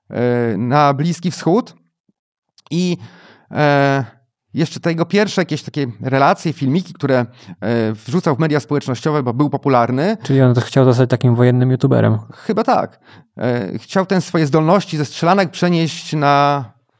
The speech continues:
Speaker 1: prawdziwe pole walki. E, na początku pokazywał, jaki to jest, e, pewny siebie, że czego on tutaj nie dokona, a później nagle, e, jak były k-, kolejne filmiki, to on tracił na tej,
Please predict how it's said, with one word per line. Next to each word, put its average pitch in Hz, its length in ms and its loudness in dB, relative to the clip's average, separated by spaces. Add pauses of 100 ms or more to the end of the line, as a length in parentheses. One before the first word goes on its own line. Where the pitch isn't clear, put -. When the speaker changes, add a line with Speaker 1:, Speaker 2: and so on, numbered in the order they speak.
(140)
Speaker 1:
prawdziwe 156 360 0
pole 147 220 0
walki. 117 360 0 (760)
E, 120 260 -2
na 156 140 0
początku 196 380 0
pokazywał, 156 580 0
jaki 143 180 -4
to 151 100 -4
jest, 135 520 -6
e, 117 220 -2
pewny 147 320 0
siebie, 147 560 0
że 117 280 -2 (320)
czego 151 240 0
on 151 60 0
tutaj 151 180 -6
nie 151 120 -4
dokona, 147 440 -2 (800)
a 175 140 -8
później 220 300 -4
nagle, 208 560 -2 (340)
e, 190 540 -10 (840)
jak 165 180 -8
były 160 180 -8
k-, - 200 -4
kolejne 196 300 0
filmiki, 190 360 -4
to 190 100 -2
on 180 60 0
tracił 202 380 -2
na 156 100 -2
tej, 139 380 -4